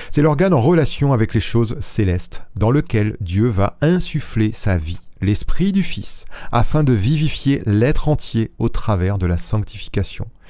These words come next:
Il nous permet d'adorer et de louer Dieu, il nous permet de recevoir les communications du monde spirituel, des révélations, c'est-à-dire une compréhension,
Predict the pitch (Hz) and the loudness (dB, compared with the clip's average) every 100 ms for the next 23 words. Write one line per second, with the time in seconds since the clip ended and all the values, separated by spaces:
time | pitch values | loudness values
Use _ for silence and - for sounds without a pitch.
0 | - - - 160 156 156 - 110 101 92 | -20 -10 -2 2 2 2 2 2 2 0
1 | - 101 85 107 117 117 113 117 - 95 | -2 -6 0 0 2 0 0 -2 -4 -4
2 | 82 80 95 156 143 135 127 - - 101 | -2 0 0 0 0 -2 -4 -10 -4 -2
3 | 95 98 92 85 80 113 175 180 160 165 | 2 2 2 0 0 0 0 0 0 -2
4 | - 101 95 - 143 170 170 165 135 - | -2 -2 -2 -2 0 2 0 -2 -2 -2
5 | 131 92 87 127 - - 120 110 90 85 | -2 0 0 0 -2 -4 -4 -4 -4 -4
6 | - - - 87 85 113 131 156 156 - | -6 -12 -6 -2 0 2 2 2 0 -4
7 | 104 - - - 98 90 90 85 - - | -6 -8 -10 -6 -2 0 0 -2 -2 -2
8 | 135 - 101 | -2 -2 -6